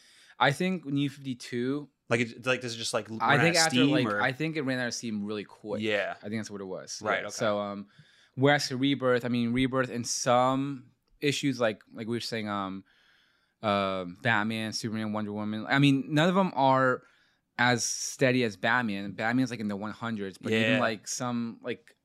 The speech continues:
Speaker 1: Aquaman and all these characters are, like, maybe sixties, seventies.
Speaker 2: Right.
Speaker 1: But yeah, New fifty-two just kind of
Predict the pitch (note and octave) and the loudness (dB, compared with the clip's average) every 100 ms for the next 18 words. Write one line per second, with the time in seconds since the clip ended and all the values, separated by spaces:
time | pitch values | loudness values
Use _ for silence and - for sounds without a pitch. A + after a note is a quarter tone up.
0 | - G#2+ B2 B2+ A2 G#2+ G#2+ A2 A2 G#2 | 0 2 2 2 -6 -6 -8 -8 -8 -10
1 | - A2 G#2+ G#2+ G#2 G2+ G2 G#2 G2 F#2+ | -6 -6 -8 -10 -8 -8 -8 -8 -6 -6
2 | - A2 - A#2 G#2+ G#2+ G#2 A2 A2+ A2 | -8 -8 -10 -12 -8 -6 -4 -6 -8 -10
3 | - A2+ G#2+ - - _ - C#3+ C3+ C#3 | -8 0 0 -2 -10 _ 2 4 6 2
4 | D3 D#3 C#3 D3+ B2+ - C3 A2+ | -2 -8 -6 -4 -4 -6 -6 -6